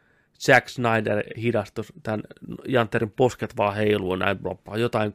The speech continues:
tosi lujaa, tosi kovaa tapahtuu, paineaalto tulee. Näkyy, kun tiiäksä, rupeaa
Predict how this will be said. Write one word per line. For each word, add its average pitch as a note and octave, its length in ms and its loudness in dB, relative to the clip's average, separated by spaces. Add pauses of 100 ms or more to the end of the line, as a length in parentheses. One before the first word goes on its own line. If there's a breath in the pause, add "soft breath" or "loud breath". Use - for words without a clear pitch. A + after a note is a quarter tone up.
(200)
tosi A#2+ 240 -2
lujaa, G#2+ 380 2
tosi A2+ 220 -4
kovaa G2+ 360 -2
tapahtuu, G#2+ 520 -6
paineaalto G#2 800 0
tulee. F#2 400 0 (300 soft breath)
Näkyy, A#2+ 280 0
kun G#2+ 140 -8
tiiäksä, G#2+ 280 -4
rupeaa A2 280 -2